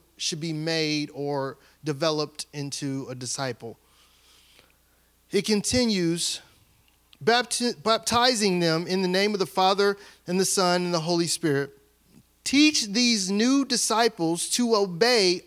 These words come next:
all the commandments I have given you. And be sure of this, I am with you always, even to the end of the age." So, this is what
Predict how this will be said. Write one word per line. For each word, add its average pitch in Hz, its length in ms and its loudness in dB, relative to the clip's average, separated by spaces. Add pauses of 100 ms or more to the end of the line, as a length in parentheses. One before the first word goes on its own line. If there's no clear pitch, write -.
all 240 420 6
the 233 140 0
commandments 156 760 -4
I 156 140 2
have 160 300 -4
given 147 360 0
you. 117 240 -10 (680)
And 202 240 0
be 220 160 2
sure 269 500 2
of 147 200 0
this, 135 500 -2 (460)
I 190 160 2
am 208 240 0
with 269 260 0
you 220 380 -2
always, 139 880 0
even 220 640 0 (420)
to 196 160 -2
the 165 300 0
end 156 720 0 (100)
of 160 300 0
the 156 120 0 (120)
age." 127 680 -4 (1600)
So, 175 500 0 (1040)
this 240 480 0
is 208 340 -4
what 214 500 0